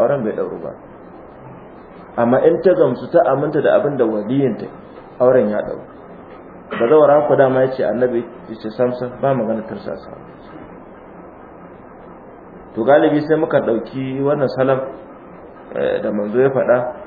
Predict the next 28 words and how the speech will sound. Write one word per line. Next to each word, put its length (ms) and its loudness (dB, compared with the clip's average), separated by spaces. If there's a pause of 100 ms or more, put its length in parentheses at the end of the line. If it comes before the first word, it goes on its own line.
(280)
su 140 0
ƴaƴan 400 6 (580)
ba 80 0
su 120 -6
yi 80 -2
karatu 400 4
na 160 4
addini 420 2
ba, 300 2 (520)
ko 120 4
ba 140 4
su 60 -2
sami 180 6
irin 260 4
horon 240 4
da 60 6
ya 100 8
dace 340 4
ba, 140 6 (1040)
sai 240 4
dai 160 6 (120)
ana 200 4
faɗa 160 0
irin 160 8
wannan 240 4
abin 120 0
na 100 2
karatu, 340 2